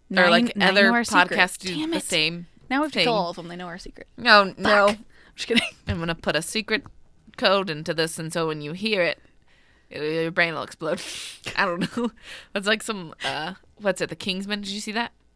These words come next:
Speaker 1: The
Speaker 2: Yeah.
Speaker 1: Kingsman, both of 'em?
Speaker 2: Yeah.
Speaker 1: Yeah, that's, like,
Speaker 2: I
Speaker 1: some
Speaker 2: love those
Speaker 1: Kingsman
Speaker 2: movies.
Speaker 1: stuff.
Speaker 2: Yeah, those are
Speaker 1: So
Speaker 2: movies.
Speaker 1: good. Um,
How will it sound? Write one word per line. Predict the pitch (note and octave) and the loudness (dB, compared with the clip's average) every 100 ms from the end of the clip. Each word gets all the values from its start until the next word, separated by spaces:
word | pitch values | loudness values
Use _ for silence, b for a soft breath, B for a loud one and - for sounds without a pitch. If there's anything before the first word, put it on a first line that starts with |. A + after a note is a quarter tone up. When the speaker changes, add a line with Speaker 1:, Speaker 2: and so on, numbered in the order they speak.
| _ _ _ - | _ _ _ -12
Speaker 1:
The | |
Speaker 2:
Yeah. | F3+ | -10
Speaker 1:
Kingsman, | G#3+ G3+ G3+ | -10 -8 -6
both | F#3 F#3+ | -4 -4
of | A3+ | -4
'em? | A#3 B3 | -8 -4
Speaker 2:
Yeah. | A4 - _ - | -6 -6 _ 2
Speaker 1:
Yeah, | A3+ - _ | 2 2 _
that's, | E3 D#3+ | -10 -2
like, | E3 | -2
Speaker 2:
I | A#3 | 0
Speaker 1:
some | A3+ | -2
Speaker 2:
love | B3 | 0
those | A#3+ G#3+ | 2 2
Speaker 1:
Kingsman | - | -4
Speaker 2:
movies. | - | -8
Speaker 1:
stuff. | - | -8
Speaker 2:
Yeah, | G3+ - | -8 -10
those | A3 | -12
are | G#3+ | -10
Speaker 1:
So | - - G#3+ F3 D#3 | -8 4 8 8 6
Speaker 2:
movies. | - _ - | -4 _ 0
Speaker 1:
good. | C4 G#3 E3 B B B B | 4 4 0 B B B B
Um, | E3+ E3 D3+ E3 | 2 4 2 -2